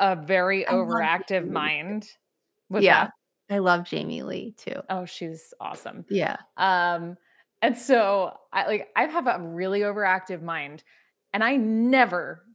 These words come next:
Speaker 1: not once in my whole life before seeing that movie, thought about a universe where people had hot dogs instead of fingers,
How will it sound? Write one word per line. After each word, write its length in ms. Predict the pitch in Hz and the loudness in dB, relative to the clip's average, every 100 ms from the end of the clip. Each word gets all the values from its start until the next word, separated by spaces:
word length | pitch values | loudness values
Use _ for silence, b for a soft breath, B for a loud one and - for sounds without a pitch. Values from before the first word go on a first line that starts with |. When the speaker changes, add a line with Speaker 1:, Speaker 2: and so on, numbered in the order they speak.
| _ | _
Speaker 1:
not 400 | 190 214 240 226 | -6 -2 -2 -2
once 420 | 202 220 247 285 226 | -2 0 2 0 -2
in 80 | |
my 100 | 196 | -2
whole 380 | 180 - 262 285 | -2 -2 0 0
life 360 | 226 180 185 - | 2 0 0 -6
before 300 | 180 - 190 | -14 -8 -10
seeing 340 | 185 185 180 170 | -8 -8 -6 -2
that 200 | 170 175 | -2 -2
movie, 440 | 180 170 165 160 b b - | -6 -6 -8 -10 b b -2
thought 220 | 196 185 | 0 2
about 240 | 185 185 | 2 2
a 60 | 175 | 0
universe 760 | 180 220 196 165 160 156 - - b b | -4 -4 -4 -6 -8 -10 -16 -20 b b
where 300 | 180 180 156 _ _ 165 165 _ | -6 -6 -6 _ _ -20 -20 _
people 280 | - 202 190 | -10 -4 -4
had 200 | 185 175 | 0 -2
hot 340 | - - 202 175 | -2 0 0 0
dogs 400 | 185 165 160 - | 0 0 -4 -14
instead 380 | 170 165 - 165 | -18 -12 -6 -6
of 80 | 156 | -6
fingers, 640 | 156 - - - - | -14 -16 -20 -20 -20